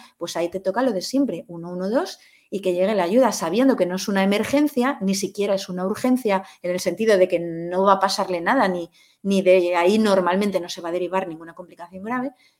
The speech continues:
pero bueno, los sanitarios pueden ayudar con cierta medicación o incluso a veces durmiéndolos un poquito, relajándolos un poquito,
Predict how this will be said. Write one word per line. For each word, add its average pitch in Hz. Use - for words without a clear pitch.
pero 170
bueno, 202
los 175
sanitarios 170
pueden 180
ayudar 185
con 175
cierta 175
medicación 247
o 156
incluso 170
a 160
veces 175
durmiéndolos 175
un 220
poquito, 226
relajándolos 170
un 180
poquito, 233